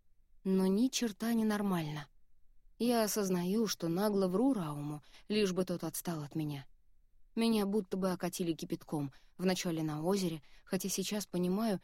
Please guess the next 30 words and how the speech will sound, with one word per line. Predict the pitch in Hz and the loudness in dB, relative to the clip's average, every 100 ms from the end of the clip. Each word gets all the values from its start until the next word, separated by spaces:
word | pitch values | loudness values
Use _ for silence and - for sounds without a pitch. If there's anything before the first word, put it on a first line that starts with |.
| - - | -10 -12
что | - 208 | -4 -2
я | 202 | 0
сама | 185 190 185 254 | -2 0 2 2
ждала | 220 175 156 | 2 0 -2
этого | 147 147 156 | -6 -4 -4
поцелуя. | 175 - 180 156 139 135 - - - - - | -4 -2 -2 -2 -6 -12 -20 -20 -20 -20 -10
А | 175 | -8
теперь | - 165 - 196 226 - - - - - | -6 -6 -2 -2 -2 -8 -20 -20 -20 -4
вынужденное | 190 226 254 220 196 208 202 185 | 2 4 4 4 0 0 0 -2
прикосновение | 190 190 - 180 202 214 196 180 | -4 -4 -2 -2 0 0 0 2
губ | 190 156 | 0 0
демона | 147 160 226 226 220 202 - - - | 0 2 2 2 0 -4 -18 -14 -4
заставило | 202 196 - 180 170 160 160 | 0 0 0 -4 -4 -6 -6
встрепенуться. | - - 170 165 151 139 - - - - - - | -8 -4 -4 -2 -4 -6 -8 -8 -12 -20 -20 -14
Сердце | - - 175 151 - | -6 0 0 0 -4
вот-вот | 156 156 165 160 | -4 -2 -2 -2
лопнет. | 175 180 151 156 143 - - _ - _ | 0 0 0 -8 -10 -16 -20 _ -20 _
Быть | 190 185 180 | 0 0 0
может, | 180 175 170 - - | 0 0 -4 -10 -14
Сара | - 180 160 156 | -6 -2 -2 -4
права? | - 160 156 190 - - - - | -2 -2 -2 -6 -10 -20 -20 -2
Быть | 190 185 | 2 2
может, | 202 202 208 196 | 2 0 0 0
у | |
Дариуса | 180 185 202 190 - | 0 0 -2 -2 -2
есть | 185 190 196 - - | 0 0 -2 -6 -10
свои | - 170 165 220 | -6 -4 -4 -6
планы | 226 208 180 | -4 0 2
на | 170 | 4
меня, | 170 160 151 | 4 2 -2